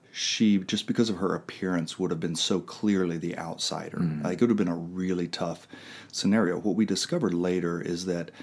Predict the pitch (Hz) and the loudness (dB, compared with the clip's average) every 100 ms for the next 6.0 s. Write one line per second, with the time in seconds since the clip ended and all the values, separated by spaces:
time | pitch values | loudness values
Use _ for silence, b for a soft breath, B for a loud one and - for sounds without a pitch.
0 | B B - 92 85 82 82 - 98 104 | B B -8 -4 -4 -4 -8 -6 2 4
1 | 107 95 87 87 - - - - - 101 | 6 4 2 0 -4 -8 -12 -6 2 2
2 | 98 - 110 113 101 85 82 - - 90 | 4 2 2 2 0 -2 -4 -6 -2 0
3 | 92 95 - 101 101 82 80 90 101 104 | 2 0 2 2 2 -2 0 2 2 0
4 | - - - - 95 87 87 85 - B | -6 -4 -4 -2 0 0 0 -2 -8 B
5 | B B - 85 82 - - - 98 92 | B B -8 -6 -4 -6 -10 -14 -6 -6